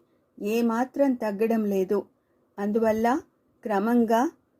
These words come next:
కృష్ణశర్మ ఆస్తి హరించుకుపోతోంది. అతడికి అనుకూలవతి అయిన భార్య గుణవతి. భర్త మనసు నొప్పించకూడదని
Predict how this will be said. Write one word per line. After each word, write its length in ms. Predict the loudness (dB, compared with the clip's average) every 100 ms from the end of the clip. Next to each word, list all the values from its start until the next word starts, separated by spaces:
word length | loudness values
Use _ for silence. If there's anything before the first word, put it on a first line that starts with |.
| _
కృష్ణశర్మ 720 | -12 -8 -4 0 0 0 -2
ఆస్తి 600 | 0 -2 -2 -4 -4 -4 _ _
హరించుకుపోతోంది. 1300 | _ -4 0 0 0 -6 -2 -2 0 -2 0 0 0 _ _ _ _ _ _
అతడికి 540 | -6 -2 0 0 2 2
అనుకూలవతి 840 | 2 0 0 4 4 4 0 -2
అయిన 240 | -4 -2 -4
భార్య 580 | -4 -4 -4 -2 -2 -2
గుణవతి. 640 | -2 -2 0 0 0 -4 -4 _ _ _ _ _
భర్త 340 | -4 -4 -2 -2
మనసు 380 | 0 -2 -2 0
నొప్పించకూడదని 1200 | 0 -2 _ 0 0 -2 -2 -4 -2 -2 0 0